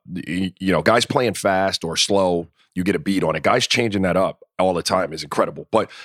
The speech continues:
I could talk about that. Um, I could talk about his, his improvements in other areas. But what I love about him the most is, is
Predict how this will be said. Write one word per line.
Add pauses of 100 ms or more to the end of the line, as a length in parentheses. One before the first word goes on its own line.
I
could
talk
about
that. (300)
Um,
I
could
talk
about
his, (100)
his
improvements
in
other
areas. (320)
But
what
I
love
about
him
the
most
is,
is